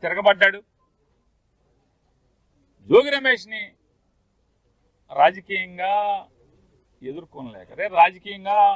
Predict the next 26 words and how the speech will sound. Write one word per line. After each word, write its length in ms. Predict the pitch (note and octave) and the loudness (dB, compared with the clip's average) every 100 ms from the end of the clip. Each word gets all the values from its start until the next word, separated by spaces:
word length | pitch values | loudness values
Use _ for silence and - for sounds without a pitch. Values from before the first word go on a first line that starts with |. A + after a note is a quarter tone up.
| - _ _ | -4 _ _
నన్ను 160 | F#3 F#3 | -14 -12
తిట్టాడు 360 | F3+ - G#3 G3 | -16 -2 0 0
కాబట్టి, 240 | F#3 F#3 G3+ | -4 -6 -12
నన్ను 140 | F#3 F3 | -14 -10
ఎదిరించాడు 460 | F#3 A3+ F#3+ G#3+ F#3+ | -4 -4 4 4 4
కాబట్టి, 340 | F#3+ F3+ F#3 G#3 | 0 -2 -8 -12
నన్ను, 200 | G3 F#3+ F3 _ _ _ _ _ _ - B2 | -14 -16 -18 _ _ _ _ _ _ -18 -4
నేను 160 | G3+ G3 | 0 2
జగన్మోహన్ 420 | G#3+ C4 B3 A#3 | 0 -2 -2 -2
రెడ్డి 140 | A3 A3 | 0 0
గారిని 200 | G#3+ F3+ | -2 -4
తిడితే 280 | G#3 G#3 A#3+ A#3 - _ _ _ _ _ _ | -10 -2 -2 -2 -6 _ _ _ _ _ _
నా 60 | D#3+ | -2
మీద 120 | G#3+ - | -2 -6
తిరుగుబాటుగా 520 | A3 A3 A3 A3 G#3 G#3+ F3 | -12 0 4 4 4 0 0
మళ్ళీ 180 | G3+ G#3+ | -6 -8
నా 40 | F#3+ | -8
మీద 100 | F#3+ F#3 E3+ | -10 -8 -8
మాట్లాడాడు, 420 | F3+ G3 F#3+ F#3 E3 | -4 -2 0 -2 -6
విమర్శించాడనేటువంటి 960 | G3 F#3 G#3 G3 F#3+ F#3 F3 F3 E3+ E3 | -12 -12 -8 -6 -6 -6 -8 -10 -16 -12
కక్ష 180 | D#3 - G3+ F3 | -12 -12 -14 -14
కడుపులో 280 | D#3+ F3+ E3+ | -14 -16 -16
పెట్టుకుని 320 | D#3+ - D#3+ B3+ _ _ _ _ _ _ _ _ - A2 | -18 -20 -20 -20 _ _ _ _ _ _ _ _ -6 -2
రమేష్ని 440 | F3+ C4+ C4 B3 A#3 | 2 2 2 -6 -10
ఏమీ 120 | A3+ G3+ | -10 -12
చేయలేక 340 | G3+ G3 F#3 | -10 -10 -8